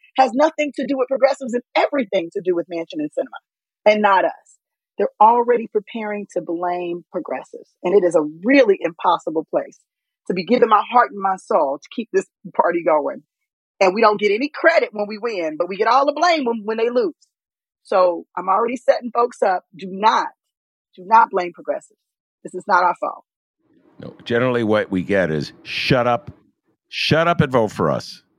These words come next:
Speaker 2: That's generally what do-, all right, uh, Yvette, I can't wait to, to see, uh, who the mystery
Speaker 1: <laughs>
Speaker 2: person is that you're about to be feuding with. So I'll be checking
Speaker 1: Oh
Speaker 2: your,
Speaker 1: my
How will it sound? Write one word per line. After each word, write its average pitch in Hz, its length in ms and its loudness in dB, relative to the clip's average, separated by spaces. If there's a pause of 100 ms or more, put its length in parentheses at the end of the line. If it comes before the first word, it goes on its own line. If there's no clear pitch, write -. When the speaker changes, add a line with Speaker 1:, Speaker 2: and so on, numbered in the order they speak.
Speaker 2:
That's - 360 -4
generally 123 480 0
what 90 200 -4
do-, - 100 -8 (540)
all 185 140 4
right, 214 340 2 (160)
uh, 127 360 2 (140)
Yvette, 143 240 2
I 143 60 -2
can't 151 280 2
wait 156 280 0
to, - 120 -8 (100)
to 131 120 -4
see, 139 420 0
uh, 120 160 4
who 139 140 4
the 131 60 -2
mystery 143 340 0
Speaker 1:
<laughs> - 0 -
Speaker 2:
person 143 380 2
is 143 200 2
that 131 60 0
you're 113 80 0
about 120 220 0
to - 60 -8
be 117 100 0
feuding 131 380 2
with. 147 180 2
So 123 80 2
I'll 113 80 2
be 104 100 -2
checking 117 380 0
Speaker 1:
Oh 131 40 -2
Speaker 2:
your, 117 120 -2
Speaker 1:
my - 100 -6